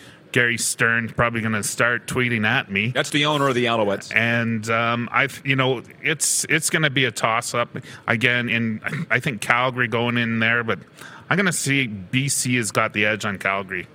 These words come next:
Speaker 1: And, uh, Calgary fans may not like to hear that, but I think B C has got the edge, so.
Speaker 2: From our exclusive betting partner, our exclusive sports book, Bet Regal, here are their lines. They've changed every day.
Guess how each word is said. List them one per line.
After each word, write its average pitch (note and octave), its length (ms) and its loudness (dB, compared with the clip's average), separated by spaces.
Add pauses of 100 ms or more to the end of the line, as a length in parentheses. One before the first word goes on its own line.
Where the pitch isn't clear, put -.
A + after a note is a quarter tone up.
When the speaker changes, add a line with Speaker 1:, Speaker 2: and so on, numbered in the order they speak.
(460)
Speaker 1:
And, G2 400 0
uh, G2 440 2
Calgary B2 300 0
fans A2 340 0
may G#2 120 -2
not G#2 300 -2
like G2+ 200 0
to G2+ 80 -2
hear G#2 160 0
that, G#2 180 0
but G2+ 100 0
I F#2+ 80 2
think G#2+ 280 -4
B G#2 120 -2
C G#2+ 180 -2
has F#2+ 120 -4
got - 180 -4
the F#2 100 -4
edge, F2+ 340 -4
so. - 60 -10
Speaker 2:
From G3 200 2
our G3+ 200 2
exclusive F#3 760 0
betting F#3 340 0
partner, C3 480 0 (100)
our D3 180 2
exclusive F#3 840 -2
sports - 480 -2
book, A2 260 -2 (100)
Bet A#2 240 -2
Regal, B2+ 400 0 (540)
here D3+ 100 2
are C#3 140 2
their C#3+ 200 2
lines. G#2 520 -2 (140)
They've D3+ 180 2
changed G3+ 420 -2
every E3+ 240 2
day. B2+ 360 0